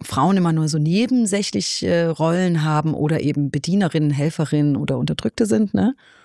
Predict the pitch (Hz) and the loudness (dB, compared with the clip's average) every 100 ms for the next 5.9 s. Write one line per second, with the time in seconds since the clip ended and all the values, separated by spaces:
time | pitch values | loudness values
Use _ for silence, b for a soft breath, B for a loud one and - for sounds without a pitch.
0 | b b _ - 165 151 156 139 135 165 | b b _ 0 2 2 0 0 2 2
1 | 175 160 147 - 180 - 160 - - 147 | 2 0 0 -2 -2 0 -2 -2 -4 0
2 | 160 170 156 156 175 160 143 151 151 - | 0 0 2 2 2 0 2 2 0 0
3 | - 123 - - - - 156 147 139 139 | -2 -4 -4 -8 -6 -2 0 2 2 0
4 | 139 143 - 151 143 151 165 143 135 143 | 0 -2 -2 -4 0 0 2 0 0 0
5 | 147 147 139 147 143 135 160 147 208 | 0 0 -2 0 0 2 2 2 2